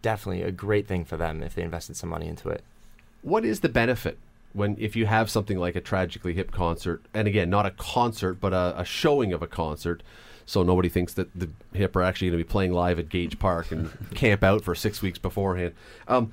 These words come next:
Speaker 2: but what's the benefit to those kind of things? We talk about community building. What's the benefit of that? You get, you, you're in a school. You guys are all been in school, and schools are their own little communities. But on a broader scale, what's the benefit of, do you see, of community building in a city?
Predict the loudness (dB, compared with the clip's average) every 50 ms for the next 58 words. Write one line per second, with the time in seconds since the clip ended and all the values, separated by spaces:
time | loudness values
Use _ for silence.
0 | -8 -4 0 2 4 4 2 2 0 4 6 6 6 6 4 2 -2 -4 -2 0
1 | 0 -2 -2 -2 -2 -2 -2 -2 -4 -4 -4 -2 0 2 2 2 2 2 0 0
2 | -2 -4 -2 0 0 2 2 2 0 0 -2 -2 -2 -4 -4 -4 -4 -4 -2 -2
3 | -2 -2 -2 -4 -6 -8 -8 -8 -10 -10 -12 -14 -16 -18 -14 -6 -4 0 2 2
4 | 2 0 -2 -6 -6 -4 -4 -2 0 0 2 2 2 0 -2 -4 -4 -2 0 0
5 | 0 0 0 0 0 2 2 4 6 6 6 6 6 4 2 0 -2 -4 -2 0
6 | 2 4 4 4 2 0 -2 -2 -2 -2 0 0 2 2 4 4 4 2 2 2
7 | 2 2 4 4 4 2 2 0 -2 -4 -6 -10 -20 -20 -20 -12 -4 0 2 2
8 | 2 2 0 0 0 2 2 4 2 2 0 -4 -8 -18 -20 -20 -20 -20 -20 _
9 | -20 -20 _ -10 -2 0 2 4 4 4 2 2 2 2 4 4 4 2 2 2
10 | 0 0 2 0 0 0 -2 -2 -2 0 0 0 0 0 -2 -4 -4 -2 -2 -2
11 | -2 -2 -4 -8 -16 -20 -20 -20 -20 -20 -20 -20 -20 -20 -20 _ _ -20 -16 -14
12 | -6 -2 0 0 2 2 0 -2 -2 -2 0 0 0 -2 -2 -2 -2 0 0 2
13 | 2 0 0 -2 -2 -4 -4 -4 -6 -6 -6 -8 -8 -8 -6 -6 -6 -6 -8